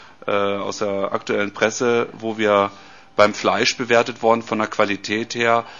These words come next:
im Vergleich zu den Wettbewerbern hier, äh, haben wir wohl wieder am besten abgeschnitten und das ist eigentlich für uns das, das Hauptasset, nämlich dass wir, äh,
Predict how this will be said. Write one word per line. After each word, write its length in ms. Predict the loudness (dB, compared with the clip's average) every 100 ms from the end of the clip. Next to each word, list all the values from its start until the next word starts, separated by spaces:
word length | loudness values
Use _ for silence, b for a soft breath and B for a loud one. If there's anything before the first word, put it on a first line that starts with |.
| B
im 120 | -14 -2
Vergleich 380 | 2 4 2
zu 100 | 0
den 140 | -4 -2
Wettbewerbern 640 | -2 -2 0 2 4 2
hier, 320 | -2 -2 -2 -4 B B B
äh, 60 | -2
haben 560 | 2 2 2 -2 -2 0
wir 120 | -2
wohl 380 | 0 2 2 -2 B B B -10
wieder 540 | 2 4 6 4 0 -10 -10
am 100 | 0
besten 300 | 2 2 0
abgeschnitten 680 | -2 -4 -6 -2 -2 -2 -4
und 160 | -4 0
das 140 | 0
ist 360 | 0 -6 -8 -12 -6
eigentlich 320 | -6 -6 -6
für 100 | -4
uns 240 | -2 -2
das, 340 | -4 -4 -4 -10 B B B
das 340 | -2 -2 -6
Hauptasset, 1040 | 2 4 4 -2 -4 2 2 4 2 0 -8 B B -6
nämlich 280 | -4 -2
dass 280 | 0 0 0
wir, 340 | 2 4 4 0 B B B -2
äh, 260 | 0 0